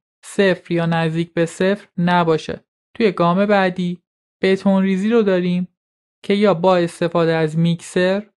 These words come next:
و یا با استفاده از کامیون انجام می‌شه و در صورتی که نیاز به استفاده از ماشینالات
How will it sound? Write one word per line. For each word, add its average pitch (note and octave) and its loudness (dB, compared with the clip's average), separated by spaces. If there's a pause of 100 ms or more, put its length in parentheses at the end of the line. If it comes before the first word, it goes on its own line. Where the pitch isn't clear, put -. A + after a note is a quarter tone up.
(300)
و F#3 2
یا E3 2
با E3+ 0
استفاده E3+ -2
از D#3+ -4
کامیون F3+ 0
انجام E3+ 0
می‌شه F3+ 0 (260)
و E3+ 0
در F#3 0
صورتی F#3+ -2
که F3 -8 (160)
نیاز F#3 2
به E3+ 0
استفاده E3+ 0
از E3 -2
ماشینالات E3+ -2